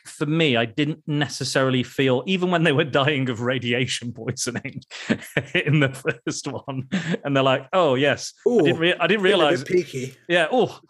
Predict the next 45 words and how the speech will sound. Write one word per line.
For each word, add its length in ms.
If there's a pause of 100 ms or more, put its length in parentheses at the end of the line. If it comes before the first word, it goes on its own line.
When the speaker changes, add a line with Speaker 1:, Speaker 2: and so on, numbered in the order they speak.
(180)
Speaker 1:
oh, 160
it's 120
just, 220
a, 100
oh, 220
I'm 160
not 140
feeling 240
quite 200
myself. 560
Oh," 220 (260)
you 80
know, 200 (100)
and 180
they're 80
like, 200
"Oh, 80
we 100
need 160
this 140
drug," 380
and 120
then 100
they've 120
got 160
the, 200
they 80
have 120
to 80
get 100
the 80
drug 220
off 140
the 80
Speaker 2:
You 400
know 80
what, 100
Speaker 1:
thongs. 40
Speaker 2:
you 80
know 100
what 100
they 80
needed? 440 (760)
Sugar 280
Puffs. 420